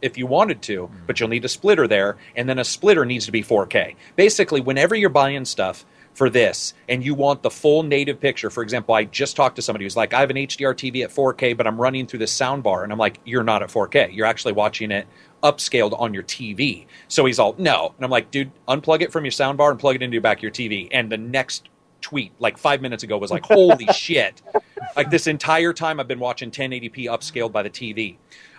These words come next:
Speaker 1: Additionally,
Speaker 2: That's,
Speaker 1: peop-
Speaker 2: yeah.
Speaker 1: people who, uh, people are asking me on the channel, "Do you need a four K T V?" No. Like, that, that P S four will work just fine on your ten eighty P T V. It just won't do H D R, and it,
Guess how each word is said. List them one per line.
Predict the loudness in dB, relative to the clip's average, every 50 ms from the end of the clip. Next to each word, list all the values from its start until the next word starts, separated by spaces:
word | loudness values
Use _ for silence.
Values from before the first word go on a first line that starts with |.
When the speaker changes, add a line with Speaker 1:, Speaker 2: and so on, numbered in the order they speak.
| -2
Speaker 1:
Additionally, | -2 0 0 0 0 0 0 -2 -4 -4 -6
Speaker 2:
That's, | -8 -8
Speaker 1:
peop- | -10 -10 -10
Speaker 2:
yeah. | -10 -12 -12 -12 -14 -12
Speaker 1:
people | -8 -8 -6 0 2 4 4 4
who, | 2 0 -2 -2 -4 -2
uh, | -4 -4 -6 -6 -12 _
people | -6 -4 0 4 4
are | 4 4
asking | 4 2 0 0 -2 -6 -6 -6
me | -6 -6 -6
on | -6 -6 -6
the | -6
channel, | -6 -6 -6 -4 -4 -2 -4 -4 -6 -10 _ -10
"Do | -8 -6
you | -4
need | -4 -4 -6 -6 -6 -6 -6 -8 -10 -12 _ _ _ _ -8 -2 -2
a | -2
four | 0 4 4 4 4
K | 4 2 -2 -2
T | -2 -6 -8 -6
V?" | -6 -6 -6 -6 -8 -12 _ _ _ _ _ _ _ _ _ _ _ -4
No. | 0 2 2 2 2 -2 -14 _ _ _ _ _ _ _ _ _ -2
Like, | 0 2 2
that, | 2 2 2 0
that | -4 -4 -4 -6 _
P | -6 -4 -4
S | -2 -2
four | -2 -2 0 0 0
will | -2 -2 -2
work | -2 -2 -2 -4
just | -6 -8 -6 -6
fine | -4 -2 -2 -2 -2 -4
on | -6 -8
your | -10 -10
ten | -10 -10 -8 -8
eighty | -8 -8 -10 -10
P | -12 -12 -10
T | -8 -6 -6
V. | -6 -6 -8
It | -8 -8
just | -8 -8 -4 -4
won't | -4 -4 -4 -6
do | -6 -4 -4 -4
H | -4 -6 -6 -6 -4
D | 0 0
R, | 2 2 0 -2 -4 -8 -8
and | -6 -4 -4
it, | -4 -6